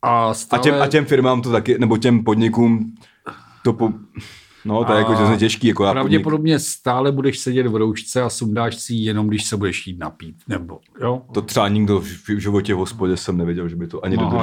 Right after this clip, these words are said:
Speaker 1: ani já ne.
Speaker 2: Což je jako
Speaker 1: Skočím se vyčůrat, kluci.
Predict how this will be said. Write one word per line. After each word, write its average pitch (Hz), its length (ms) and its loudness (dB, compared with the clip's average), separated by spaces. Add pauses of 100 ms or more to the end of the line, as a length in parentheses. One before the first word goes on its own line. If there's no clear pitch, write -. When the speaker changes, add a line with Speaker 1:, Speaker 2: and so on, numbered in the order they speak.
Speaker 1:
ani 85 100 0
já 80 240 -4 (100)
ne. 78 80 -16 (640)
Speaker 2:
Což - 240 -8
je 85 60 0
jako 85 300 -4 (1200)
Speaker 1:
Skočím 156 420 -4
se 170 140 -2
vyčůrat, 185 520 -4
kluci. 120 380 -12